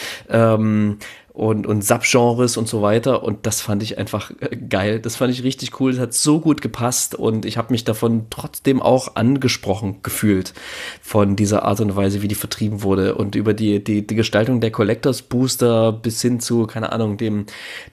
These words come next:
der, der Jimmy Wong Ankündigung irgendwie, was dann mit Metal Band auf der Bühne irgendwie gefeiert wurde. Ähm, cool, fand ich richtig gut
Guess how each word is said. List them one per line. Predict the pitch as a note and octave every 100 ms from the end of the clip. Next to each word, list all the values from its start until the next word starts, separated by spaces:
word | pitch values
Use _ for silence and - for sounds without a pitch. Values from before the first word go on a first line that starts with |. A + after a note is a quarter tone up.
| -
der, | A2
der | G#2+ A2 G#2+
Jimmy | A#2 A#2+
Wong | A2 A2 B2 A#2+
Ankündigung | A#2 A2+ B2+ - B2+ A#2+ A#2 A#2+
irgendwie, | G#2+ A2+ B2 A2+ A#2 A2+
was | A2 A2
dann | A#2
mit | A2+ A2
Metal | - A#2+
Band | G#2+ G#2 G#2
auf |
der | - G2+
Bühne | G#2+ A2
irgendwie | A2 G#2 G#2 A2+
gefeiert | G#2+ - G#2+ A2 A2+
wurde. | G#2+ G#2 G#2 G2+ F#2 - - - - -
Ähm, | G#2+ G2+ G2 F#2+ F#2+ - - -
cool, | C#3+ B2
fand | G2+ A#2+
ich | A2+ A#2
richtig | C#3 - A#2+
gut | - A#2+ A#2+ -